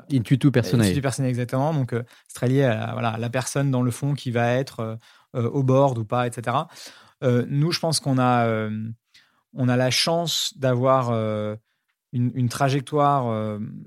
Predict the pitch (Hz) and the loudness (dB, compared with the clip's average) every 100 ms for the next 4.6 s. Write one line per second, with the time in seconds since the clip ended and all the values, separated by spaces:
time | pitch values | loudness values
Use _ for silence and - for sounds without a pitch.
0 | - 156 - 117 - 123 120 139 147 - | -18 -16 -8 -6 0 2 2 2 -2 -6
1 | 120 113 117 143 160 139 120 113 110 113 | -10 -6 0 2 2 2 0 0 -2 -4
2 | 110 113 123 - 139 123 - 123 120 113 | -6 -8 -8 -4 -4 -4 -4 0 0 0
3 | 110 110 110 117 - 127 135 160 156 127 | -2 -4 -6 -8 -4 -2 0 0 0 -2
4 | 123 120 120 147 170 165 | 0 -2 -2 -4 -4 -6